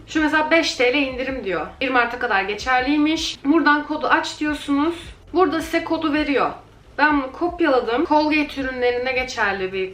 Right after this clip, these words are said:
kupon kodu bu. Kendi koleksiyonumdan mesela şu an Colgate'in diş macunu ekledim sepete. "Kodu giriniz." diyor. Buraya yapıştırıyorum.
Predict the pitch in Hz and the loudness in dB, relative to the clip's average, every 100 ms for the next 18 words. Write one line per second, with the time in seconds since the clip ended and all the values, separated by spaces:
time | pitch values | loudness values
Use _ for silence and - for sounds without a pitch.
0 | - - - 214 202 214 202 208 311 370 | -12 -20 -10 -8 -8 -10 -10 -2 0 2
1 | 240 247 277 302 285 285 - 240 220 226 | 2 0 0 0 0 -2 -4 -4 -2 -2
2 | 240 233 226 240 233 294 233 240 254 240 | -2 -4 -6 -6 -4 -2 -2 0 0 0
3 | 214 214 240 247 - - 277 - 254 226 | -2 -6 -8 -8 -12 -10 -6 2 2 2
4 | 247 247 247 240 233 240 220 208 202 254 | 0 -2 -2 -4 -4 -8 -10 -10 -8 -4
5 | 277 277 262 262 233 233 220 220 214 208 | -2 -2 -4 -6 -6 -6 -4 -4 -6 -8
6 | 247 294 294 254 226 214 208 - - 277 | -4 -2 -2 -2 -2 -2 -6 -12 -14 -6
7 | 294 302 302 311 339 | -4 -2 -2 0 -2